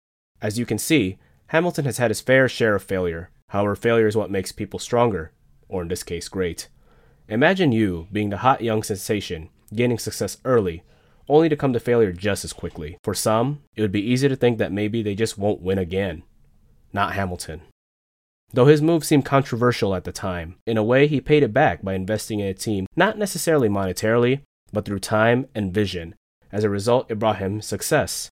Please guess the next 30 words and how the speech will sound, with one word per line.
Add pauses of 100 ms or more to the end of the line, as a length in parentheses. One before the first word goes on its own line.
(480)
It's
as
if
the
racing
world
told
Hamilton, (240)
"You
got
to
see
it
through,
my
boy." (360)
And
did
he
really? (420)
A
very
similar
case
can
be
made
for
Max
Verstappen.